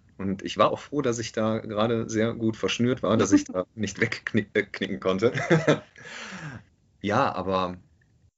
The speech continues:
ach, das Nervenrad war eigentlich auch, hatte ich vorher nie drüber nachgedacht, war aber auch eine coole Sache. <laughs> Ich bin mal gespannt, das haben wir ja noch nicht ausprobiert, aber wie das so mit Nadeln aussieht.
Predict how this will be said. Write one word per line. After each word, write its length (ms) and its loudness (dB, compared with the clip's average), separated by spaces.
ach, 120 -8
das 180 -4
Nervenrad 500 0
war 80 -2
eigentlich 260 -6
auch, 240 -4
hatte 120 -6
ich 220 -8
vorher 280 2
nie 160 4
drüber 200 2
nachgedacht, 560 0
war 160 0
aber 220 -4
auch 140 -6
eine 100 -6
coole 220 -4
Sache. 340 -4
<laughs> 280 -2
Ich 160 -10
bin 140 6
mal 160 8
gespannt, 840 -2
das 340 -4
haben 120 2
wir 100 4
ja 100 2
noch 160 -2
nicht 380 2
ausprobiert, 680 2
aber 300 6
wie 60 4
das 160 6
so 100 2
mit 180 6
Nadeln 380 4
aussieht. 480 -4